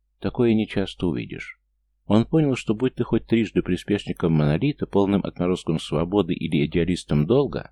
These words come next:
но жить всегда хочешь. Этот тип, вооруженный по последнему слову аномальной боевой техники, тоже таков. Пусть не по-человечески, совсем не по-людски, но жить ему очень хотелось, просто смертельно.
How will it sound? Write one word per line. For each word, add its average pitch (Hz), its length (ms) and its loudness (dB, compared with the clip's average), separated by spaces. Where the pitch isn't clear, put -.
но 98 120 0
жить 107 160 2
всегда 87 340 -4
хочешь. - 520 -8
Этот 95 300 0
тип, - 300 -2
вооруженный 90 520 2
по 82 120 -4
последнему 85 580 -2
слову 82 380 -2
аномальной 85 560 2
боевой 71 340 0
техники, 107 480 -2
тоже 80 300 0
таков. - 460 -6
Пусть 131 220 2
не 127 80 4
по-человечески, 107 800 -2
совсем 82 420 -2
не 107 100 2
по-людски, - 640 -2
но 95 140 0
жить 98 220 -2
ему 95 180 4
очень 80 340 -2
хотелось, - 600 -8
просто 95 300 -2
смертельно. 90 680 -6